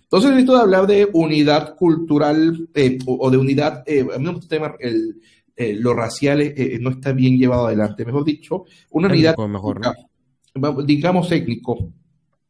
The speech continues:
Speaker 1: eh, no existe en lo absoluto. Siempre la multiplicidad de diferentes orígenes étnicos y el hecho de poder llegar todos a vivir allí, quedarse allí, fue una característica de la península ibérica.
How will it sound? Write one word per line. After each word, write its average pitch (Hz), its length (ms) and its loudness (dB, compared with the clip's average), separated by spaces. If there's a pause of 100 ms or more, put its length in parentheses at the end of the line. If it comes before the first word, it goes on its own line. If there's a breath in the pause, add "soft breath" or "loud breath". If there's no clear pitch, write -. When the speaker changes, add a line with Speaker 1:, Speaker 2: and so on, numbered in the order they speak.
(240)
Speaker 1:
eh, 131 220 6
no 143 180 2
existe 165 400 0
en 113 60 0
lo 110 60 2
absoluto. 104 460 -4 (220 loud breath)
Siempre 165 1160 0
la 143 180 4
multiplicidad 139 1600 0 (280 loud breath)
de 143 220 4
diferentes 135 540 2
orígenes 135 440 0
étnicos 139 800 -2
y 135 140 2
el 127 80 6
hecho 139 340 2
de 139 440 0 (100)
poder 151 320 4
llegar 190 380 0
todos 196 280 0
a 135 60 0
vivir 127 280 0
allí, 160 380 -4
quedarse 131 540 -2
allí, 143 260 0
fue 147 220 -2
una 190 280 -2
característica 156 1040 0
de 143 80 4
la 139 160 0
península 214 480 0
ibérica. 196 720 0